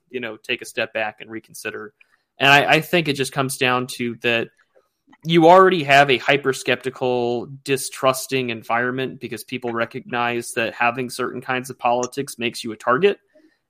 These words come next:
And so you know, I, I think that that tends to be the case, and even I've relied on other people's judgments 'cause I just, I don't know the whole situation, and so it, it becomes sort of a, a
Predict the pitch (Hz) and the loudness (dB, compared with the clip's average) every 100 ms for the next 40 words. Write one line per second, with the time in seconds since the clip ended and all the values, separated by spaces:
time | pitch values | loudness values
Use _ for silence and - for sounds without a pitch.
0 | _ 143 135 - 143 135 135 135 135 131 | _ -2 -2 0 6 6 6 6 2 0
1 | - _ _ _ _ _ _ - 151 131 | -6 _ _ _ _ _ _ -4 0 4
2 | 120 131 113 143 147 135 127 127 - - | 4 4 4 2 0 -4 0 0 -2 -8
3 | 147 135 127 127 127 131 110 101 117 117 | -4 -4 -4 -8 -10 -8 -8 -4 -2 0
4 | - 127 131 110 113 113 113 110 107 110 | -2 -4 -4 -2 -4 -4 -4 -2 -4 -8
5 | 113 113 - 120 - - 110 107 - - | -10 -8 -6 -6 -6 -6 -6 -6 -10 -12
6 | - 110 110 107 - 120 123 101 110 110 | -8 -6 -6 -10 -4 -2 -2 -4 -8 -8
7 | 123 113 - - 113 113 - 135 147 - | -8 -8 -10 -10 -6 -6 -6 -8 -10 -10
8 | 113 113 110 110 107 113 113 - 117 131 | -12 -10 -10 -6 -6 -6 -6 -2 -2 -2
9 | 127 143 - 135 - 127 120 120 113 113 | -6 -4 0 -2 0 0 0 0 2 0
10 | - _ _ _ _ _ 131 120 117 113 | -2 _ _ _ _ _ 4 4 4 2